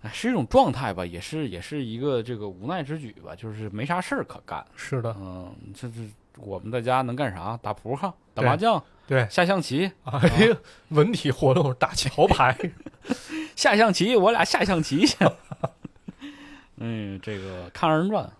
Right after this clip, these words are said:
Speaker 2: 啊。
Speaker 1: 嗯，当然其实这些年都很少了。
Speaker 2: 对。
Speaker 1: 我觉得最多的可能就是在家里头看电视剧吧。
Speaker 2: 对，
Speaker 1: 啊。
Speaker 2: 追剧。
Speaker 1: 那时候，那些年你知道看那个中央一台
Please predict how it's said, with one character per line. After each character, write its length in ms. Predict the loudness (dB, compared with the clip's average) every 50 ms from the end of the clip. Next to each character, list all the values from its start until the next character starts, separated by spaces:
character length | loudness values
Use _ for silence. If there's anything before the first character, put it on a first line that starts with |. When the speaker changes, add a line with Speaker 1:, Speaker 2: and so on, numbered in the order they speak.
| _ _
Speaker 2:
啊。 320 | -4 -4 -2 -2 -4 -6 -8
Speaker 1:
嗯， 180 | -10 -12 -14 -16 -16
当 140 | _ -6 -6
然 80 | -6 -6
其 180 | -6 -6 -6
实 120 | -6 -6 -6
这 160 | -6 -6 -6
些 80 | -4 -4
年 200 | -2 -2 -2 -2
都 80 | -4
很 160 | -4 -6 -6
少 200 | -6 -6 -6 -8 -8 _
了。 100 | -20 -12
Speaker 2:
对。 160 | -10 -8 -8 -8
Speaker 1:
我 40 | -6
觉 60 | -4
得 140 | -4 -4 -4
最 160 | -2 -4 -4
多 180 | -4 -2 -4 -4
的 80 | -4 -4
可 160 | -6 -8 -10
能 100 | -8 -8
就 80 | -8
是 80 | -8 -6
在 140 | -6 -6 -6
家 180 | -4 -6 -6
里 60 | -6 -6
头 80 | -10
看 160 | -10 -10 -10
电 140 | -8 -6 -6
视 40 | -8
剧 160 | -8 -10 -12 -14
吧。 120 | -16 -8
Speaker 2:
对， 180 | -6 -6 -4 -4 -6 -10
Speaker 1:
啊。 260 | -14 -16 -16 -14 -16 -12
Speaker 2:
追 180 | -6 -4 -4 -4
剧。 220 | -2 -4 -6 -6 -10 _ _ -20 _ _ _ _ -20 _ _ _ _ _ _
Speaker 1:
那 160 | -2 0 0
时 140 | 0 0 -2
候， 100 | -4 -2
那 140 | -2 -2 -2
些 100 | -2 0
年 220 | -2 -2 -2 -4
你 20 | -4
知 80 | -4
道 80 | -6 -6
看 340 | -8 -10 -8 -6 -4 -4 -4
那 160 | -6 -6 -8
个 300 | -10 -12 -16 -16 -18 -18 -12
中 160 | -6 -4 -4
央 440 | -2 -2 -4 -4 -4 -4 -6 -6 -8 -12 -14 _
一 220 | -8 -6 -6 -6
台 420 | -6 -8 -10 -12 -12 -12 -16 -18